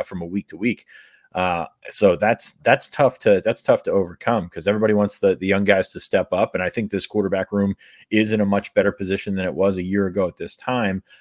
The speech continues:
Um, but y-, you know so much about Sean Clifford. You know, you, you've, you think you've seen it all with Sean Clifford. Um, so, you know, good,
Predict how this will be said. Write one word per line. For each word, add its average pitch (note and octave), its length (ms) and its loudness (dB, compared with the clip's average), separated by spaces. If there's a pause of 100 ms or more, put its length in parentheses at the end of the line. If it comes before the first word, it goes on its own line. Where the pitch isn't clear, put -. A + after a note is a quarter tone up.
(140)
Um, G2 320 0
but F#2+ 240 2
y-, A2+ 180 -6
you A2 280 -2
know G#2 460 2
so G#2+ 440 2
much G2 320 -2
about F2+ 400 -4 (140)
Sean F#2+ 260 0
Clifford. E2 400 -2
You F#2 100 -6
know, F#2+ 440 2
you, G2 240 -2
you've, G2 200 -4 (140)
you G#2+ 160 2
think A#2 300 2
you've G#2 100 -2
seen A2+ 240 -2
it F#2 100 -2
all F#2+ 220 2
with F2+ 120 -8
Sean F2 200 -4
Clifford. F#2 460 -2 (400)
Um, F#2 280 -2
so, F#2 360 2 (200)
you A2+ 120 -16
know, F2+ 240 -4 (100)
good, A2 320 4